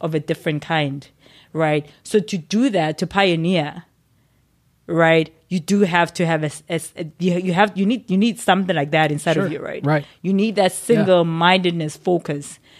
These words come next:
Speaker 1: you
Speaker 2: Mm-hmm.
Speaker 1: know, what you, we now calling a perfectionist.
Speaker 2: Right.
Speaker 1: But that intent that y-, "You're not gonna stop me. I'm
Speaker 2: Mm-hmm.
Speaker 1: going to, I'm going through this and I'm getting it done."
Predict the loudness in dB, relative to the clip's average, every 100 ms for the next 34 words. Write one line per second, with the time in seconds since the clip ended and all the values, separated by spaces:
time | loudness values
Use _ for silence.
0 | _ -2 0 2 4 4 2 -4 -4 -4
1 | -2 2 2 2 0 -2 -4 -4 -4 0
2 | -2 0 -4 -4 -8 -16 -20 -6 -2 -2
3 | 2 4 4 4 2 2 2 0 0 0
4 | 2 -2 -2 2 2 0 -4 -10 -8 0
5 | 2 2 0 -2 -2 -4 -4 -8 -12 -14
6 | _ _ -2 -2 0 2 0 -2 -4 0
7 | 0 2 2 0 -2 -6 -4 -4 -4 -2
8 | -4 -4 -6 -6 -8 -10